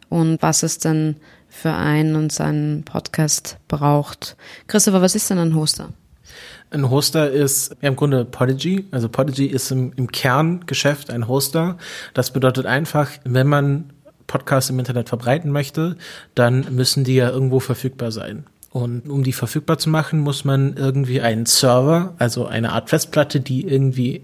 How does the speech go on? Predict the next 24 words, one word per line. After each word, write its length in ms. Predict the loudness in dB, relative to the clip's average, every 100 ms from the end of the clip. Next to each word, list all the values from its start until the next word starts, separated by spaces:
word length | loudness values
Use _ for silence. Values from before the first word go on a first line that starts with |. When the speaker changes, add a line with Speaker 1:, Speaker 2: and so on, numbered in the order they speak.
| -4
Speaker 2:
vom 200 | -2 0
Internet 380 | 0 0 0
aus 180 | 0 -2
verfügbar 460 | -4 -8 -8 -2 -2
ist, 280 | -2 -6 -10 -18 -18
haben, 500 | -2 2 2 2 -2 -4 -18 -18 -2
wo 140 | 2
dann 380 | 4 4 2 -2
jeder 420 | 0 4 4 2
quasi 380 | 0 0 0 0
die 100 | -4
Datei 300 | -6 -4 -6
sich 200 | -6 -8
runterladen 420 | -6 -6 -6 -8
kann. 180 | -6 -4
Das 100 | -2
ist 120 | -2
so 60 | 0
der 120 | 2
ganz 260 | 2 2 0
unterste 560 | -2 0 0 2 0
Aspekt 380 | 0 0 0 0
von 200 | -4 0
Hosting. 520 | 0 0 -2 -4 -4